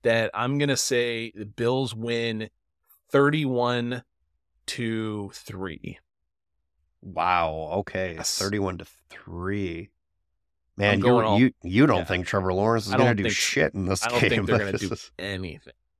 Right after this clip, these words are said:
Speaker 2: Wow.
Speaker 1: I don't, I don't see, I don't see a team, I don't see a defensive unit that turned a team that scored seventy and had a chance to go to seventy-seven.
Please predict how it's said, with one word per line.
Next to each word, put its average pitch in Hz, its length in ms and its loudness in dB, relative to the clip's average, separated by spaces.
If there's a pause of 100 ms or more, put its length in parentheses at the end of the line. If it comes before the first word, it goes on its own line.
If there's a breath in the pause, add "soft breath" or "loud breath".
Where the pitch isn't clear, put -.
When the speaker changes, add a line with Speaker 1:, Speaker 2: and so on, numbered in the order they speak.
(140)
Speaker 2:
Wow. 92 320 -2
Speaker 1:
I 165 60 8
don't, 175 240 8 (160)
I 131 180 8
don't 180 200 8
see, 139 480 0 (300)
I 151 100 2
don't 190 200 4
see 170 280 0
a 135 60 0
team, 147 540 -4 (920)
I 151 100 2
don't 214 140 2
see 208 140 2
a 139 60 2
defensive 143 760 -4 (200)
unit 120 600 -6 (720)
that 117 400 -2 (500)
turned 165 440 -2
a 147 80 -2 (120)
team 165 400 -2
that 135 200 -2
scored 127 560 -2
seventy 113 840 -4 (440)
and 135 200 0
had 135 140 2
a 120 60 2
chance 120 360 -6
to - 60 -16
go 117 240 -2
to 104 60 -6
seventy-seven. 113 920 -4